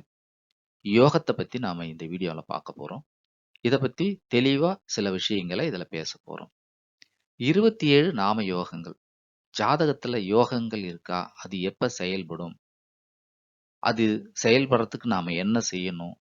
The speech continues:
அதுக்கு வச்சு நம்ம என்னென்ன பண்ணணும் அப்படின்ற சூட்சமங்கள்லாம் பஞ்சாங்கத்துல இருக்கு. So, இந்த யோகத்தை வச்சு யோகி, அவயோகி அப்படின்ற விஷயத்தையும் நம்ம தெரிஞ்சுக்கலாம். இது எதுக்கு பயன்படுத்தணும்?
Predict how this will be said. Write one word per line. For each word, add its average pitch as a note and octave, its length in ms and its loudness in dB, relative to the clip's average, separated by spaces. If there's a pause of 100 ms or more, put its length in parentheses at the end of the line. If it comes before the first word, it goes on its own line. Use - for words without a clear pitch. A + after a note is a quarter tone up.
(120)
அதுக்கு A2+ 320 -4
வச்சு G#2+ 260 0
நம்ம A2 240 0
என்னென்ன A#2 420 2
பண்ணணும் G2 500 -4
அப்படின்ற F#2+ 420 -8 (500)
சூட்சமங்கள்லாம் A2+ 720 -2
பஞ்சாங்கத்துல F2+ 580 -6
இருக்கு. D#2+ 320 -10 (800)
So, - 140 2 (120)
இந்த C3+ 280 0 (160)
யோகத்தை C#3+ 480 4
வச்சு G2+ 340 -2 (260)
யோகி, A2 460 4 (240)
அவயோகி G2 640 0 (100)
அப்படின்ற F#2 440 -8
விஷயத்தையும் F2+ 560 -6
நம்ம E2 140 -8
தெரிஞ்சுக்கலாம். D#2+ 760 -10 (580)
இது B2+ 180 2
எதுக்கு C3+ 260 2
பயன்படுத்தணும்? F2 760 0